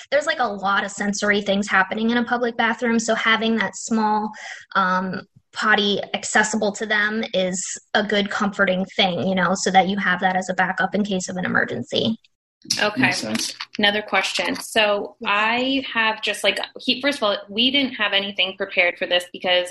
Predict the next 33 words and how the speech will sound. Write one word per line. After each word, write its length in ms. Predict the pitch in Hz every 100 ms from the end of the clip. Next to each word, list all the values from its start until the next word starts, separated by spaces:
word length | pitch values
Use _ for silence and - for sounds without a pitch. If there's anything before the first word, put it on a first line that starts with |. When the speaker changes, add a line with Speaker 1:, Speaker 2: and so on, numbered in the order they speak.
| -
Speaker 2:
out 180 | 190 196
of 60 |
nowhere, 300 | 196 185 180
he 160 | 180 180
just 200 | 175 -
decided 440 | 175 - 165 165
he 80 | 190
wanted 280 | 170 170 170
to 40 | 170
go 160 | 170
on 140 | 160 165
the 80 |
potty. 380 | 208 277 - - -
So, 240 | 214 202 208
Speaker 1:
Yeah. 260 | 233 185 226 - -
Speaker 2:
um, 380 | 220 202 190 214
but 200 | 233 214
then 180 | 233
I 140 | 277 285
decided 460 | 269 254 220 220
I 100 | 208
would 100 | 202
get 180 | 196 196
one 120 | 202
of 80 | 202
those 280 | 196 190 -
smaller 800 | - 202 202 202 202 196 196 - _ -
seats 500 | - - 185 175 -
to 100 | 202
put 220 | - 214
on 180 | 240 269
our 140 | 190
seat. 400 | - - 175 -